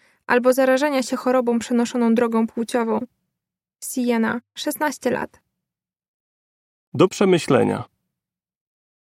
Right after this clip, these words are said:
Speaker 2: W pewnej książce zadano pytanie: „Jeśli przyjaciele namawiają cię do czegoś, co może ci zaszkodzić,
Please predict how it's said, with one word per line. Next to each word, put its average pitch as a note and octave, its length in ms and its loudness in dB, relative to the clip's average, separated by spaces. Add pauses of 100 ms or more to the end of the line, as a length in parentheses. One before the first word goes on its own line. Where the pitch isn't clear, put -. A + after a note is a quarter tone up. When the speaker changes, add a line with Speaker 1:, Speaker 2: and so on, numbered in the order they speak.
(300)
Speaker 2:
W - 80 -20
pewnej B2+ 340 4
książce B2+ 520 2
zadano D#3+ 380 4
pytanie: A2+ 540 0 (800)
„Jeśli C3+ 300 2
przyjaciele D3 520 2
namawiają D3+ 560 4
cię - 140 -2
do C#3 140 4
czegoś, C3+ 460 2
co - 140 2
może B2+ 260 6
ci C3+ 140 0
zaszkodzić, A2+ 800 0